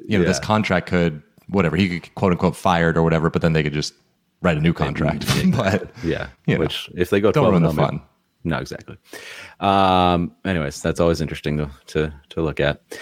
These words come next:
Speaker 2: Uh, I'm gonna go with, uh, Virginia Tech at Rutgers. Rutgers is favored seven against the Hokies. You know, and, and if Rutgers wins, they'll be three and oh.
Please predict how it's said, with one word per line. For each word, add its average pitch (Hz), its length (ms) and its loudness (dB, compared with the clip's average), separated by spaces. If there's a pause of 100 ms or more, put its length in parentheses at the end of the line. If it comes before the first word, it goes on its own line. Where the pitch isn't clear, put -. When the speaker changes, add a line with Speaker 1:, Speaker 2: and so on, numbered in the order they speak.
(300)
Speaker 2:
Uh, 90 480 0
I'm 131 120 0
gonna 247 100 0
go 226 300 0
with, 175 360 -2
uh, 113 480 2 (440)
Virginia 127 300 0
Tech - 480 -4 (120)
at 110 180 0
Rutgers. - 720 -4
Rutgers 110 380 2
is - 80 -6
favored 117 260 2
seven 87 580 0 (460)
against 78 240 -4
the 82 60 -6
Hokies. 80 520 -2 (460)
You 110 80 2
know, 98 80 6
and, 92 100 0 (120)
and 107 100 2
if 95 80 -2
Rutgers 123 340 2
wins, 135 320 0 (200)
they'll 98 120 4
be 101 80 0
three 101 320 2
and 135 100 4
oh. 107 220 2